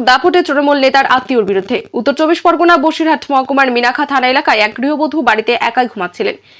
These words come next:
সেই সময় তার স্বামী কর্মসূত্রে ছিলেন বাইরে। বাড়ি ফাঁকা থাকার সুযোগে বাড়ি দরজা ভেঙে রাত্রি দুটো নাগাদ গৃহবধূর বাড়ির ভেতরে ঢোকে। গৃহবধূকে মারধর করে ও গৃহবধূর বিছানায় ফেলে গৃহবধূকে ধর্ষণ করে বলে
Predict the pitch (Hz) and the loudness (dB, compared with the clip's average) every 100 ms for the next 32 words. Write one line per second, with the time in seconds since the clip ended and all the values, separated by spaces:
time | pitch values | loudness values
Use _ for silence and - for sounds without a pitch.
0 | - 330 339 403 403 381 330 330 339 320 | -4 0 2 4 4 4 2 2 2 2
1 | 269 226 262 262 330 302 262 254 254 262 | 0 -2 0 2 0 -4 -6 -4 -2 -2
2 | 226 196 233 - 233 214 226 247 247 285 | 0 -2 -4 -8 -2 0 0 0 0 0
3 | 320 339 339 349 370 254 196 - - - | -2 -2 -2 0 2 2 0 -6 -16 0
4 | 247 254 285 294 294 339 339 330 294 254 | 0 2 2 4 4 4 4 4 4 2
5 | 285 262 277 269 262 311 262 269 233 247 | -2 -4 -2 0 2 0 0 -2 -2 -4
6 | 247 214 214 208 240 269 226 202 160 - | -2 0 0 -2 -4 -2 -4 -4 -8 -10
7 | _ _ - 233 330 349 349 370 254 240 | _ _ -4 2 4 4 4 2 4 2
8 | 247 330 349 320 330 339 269 302 285 302 | 2 0 2 2 2 0 0 0 0 -2
9 | 262 254 320 285 285 285 202 220 262 269 | -2 -4 -2 -2 0 0 0 -2 -4 -4
10 | 262 269 247 233 - 370 294 247 214 233 | -4 -4 -2 -2 0 2 2 2 2 0